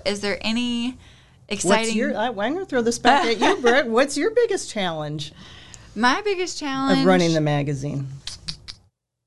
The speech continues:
Speaker 1: Oh my gosh. Well, right now it's just, like, the supply chain issues.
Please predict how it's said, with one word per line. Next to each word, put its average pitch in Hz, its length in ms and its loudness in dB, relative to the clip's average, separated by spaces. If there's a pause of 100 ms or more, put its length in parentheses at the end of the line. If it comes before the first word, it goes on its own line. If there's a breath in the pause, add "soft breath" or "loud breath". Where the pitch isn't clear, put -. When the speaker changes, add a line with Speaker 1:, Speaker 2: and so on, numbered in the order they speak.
(120)
Speaker 1:
Oh 196 100 -6
my 175 140 -6
gosh. - 300 -4
Well, 170 260 -2
right 214 240 2
now 202 280 2
it's 185 220 -4
just, 175 200 -6
like, 170 300 -4
the 165 400 -2 (640)
supply 185 420 0
chain 175 300 0
issues. - 760 -8